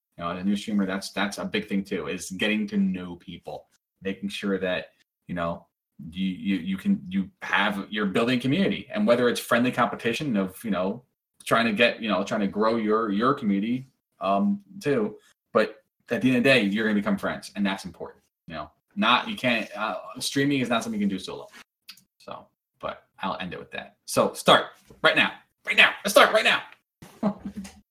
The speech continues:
But all right, guys, uh, I'm gonna go, we're gonna wrap this up. I appreciate everyone listening. You all rock. Um, this will probably be out for, let's try to get this out. I'm gonna post it up there tonight, so hopefully it'll be out there for Monday on iTunes.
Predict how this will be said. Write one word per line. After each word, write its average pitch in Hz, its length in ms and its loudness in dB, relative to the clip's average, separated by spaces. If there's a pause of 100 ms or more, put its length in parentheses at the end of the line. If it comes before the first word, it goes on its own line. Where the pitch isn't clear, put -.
(160)
But 90 340 -2
all - 80 8
right, 139 180 8
guys, 123 440 4 (100)
uh, 123 540 8
I'm 180 160 8
gonna 156 120 2
go, 147 240 6
we're 160 120 4
gonna 147 240 6
wrap 143 160 6
this - 140 -2
up. 139 180 8
I 131 40 2
appreciate 139 380 2
everyone 127 220 0
listening. 127 400 0
You 117 120 -2
all 117 160 4
rock. 117 380 4 (340)
Um, 107 460 6
this 120 160 0
will 131 60 0
probably 120 260 4
be 117 60 4
out - 180 0
for, 104 200 -6 (440)
let's - 160 -20
try - 80 -8
to 320 80 -8
get - 80 -4
this - 140 -6
out. 113 120 0
I'm 151 100 2
gonna 156 120 -2
post 160 180 4
it 147 60 2
up 139 80 0
there 135 100 4
tonight, 104 500 0 (280)
so - 140 -6
hopefully 120 220 0
it'll 113 100 2
be - 20 4
out - 60 -2
there 113 100 0
for 98 100 -2
Monday 104 280 4
on 95 80 2
iTunes. 101 640 0